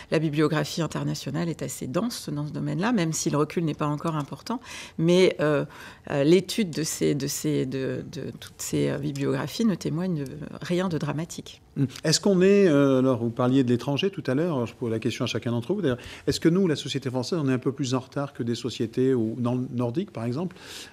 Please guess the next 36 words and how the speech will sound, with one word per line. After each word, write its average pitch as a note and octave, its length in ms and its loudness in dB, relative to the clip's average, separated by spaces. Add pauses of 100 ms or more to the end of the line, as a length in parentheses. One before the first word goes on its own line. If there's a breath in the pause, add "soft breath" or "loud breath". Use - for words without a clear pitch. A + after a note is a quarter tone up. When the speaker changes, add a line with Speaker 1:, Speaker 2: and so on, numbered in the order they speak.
Speaker 2:
euh, A#2+ 180 2
où, A#2+ 320 2
euh, A#2 1000 0
les, A#2 260 -2 (260)
les C3 960 -8
familles C#3 380 0
sont A#2+ 340 -2
beaucoup, A#2 500 -6 (220)
enfin, A2+ 320 -4
ce, B2+ 260 -8
ce, B2 200 -6 (260 loud breath)
cette - 180 -6
question F3 300 4
de D3 40 2
la C3+ 60 2
famille C#3+ 400 4
est B2+ 60 4
beaucoup A#2+ 220 -4
plus B2 220 -4
avancée A#2+ 320 0
que A2+ 60 -10
chez A2+ 120 -4
nous ? C3+ 160 -6 (600 loud breath)
Il - 40 -2
y - 20 2
a B2 40 0
des B2 80 2
pays F3 280 4
quand C3+ 140 -2
même E3 160 0
qui - 140 -8
sont C#3 120 -4
plus B2 200 -2
avancés, A#2+ 340 -4
Anne C#3 100 -4
Reynaud A#2+ 300 -4